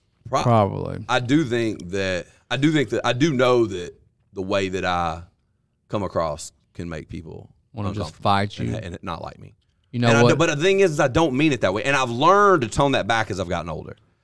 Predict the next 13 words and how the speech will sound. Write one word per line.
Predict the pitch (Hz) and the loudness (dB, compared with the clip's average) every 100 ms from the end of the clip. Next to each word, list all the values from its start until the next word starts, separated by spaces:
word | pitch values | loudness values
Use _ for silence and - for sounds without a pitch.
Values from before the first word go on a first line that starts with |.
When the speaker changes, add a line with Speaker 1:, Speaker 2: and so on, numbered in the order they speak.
| _ | _
Speaker 1:
I | - | -4
have | 127 151 139 | 0 0 0
learned | 127 135 135 123 | 2 2 2 2
how | 110 110 110 | 2 2 2
in | 98 | 0
social | 117 107 107 | 0 0 -4
situations | - 98 95 95 90 95 87 | -4 -4 0 0 -2 -8 -10
to | - | -10
kinda | - 98 | -4 -2
relax | 90 85 87 92 - | -2 0 0 -2 -4
a | 90 | -6
little | 90 87 | -4 -4
bit | 85 85 | -6 -8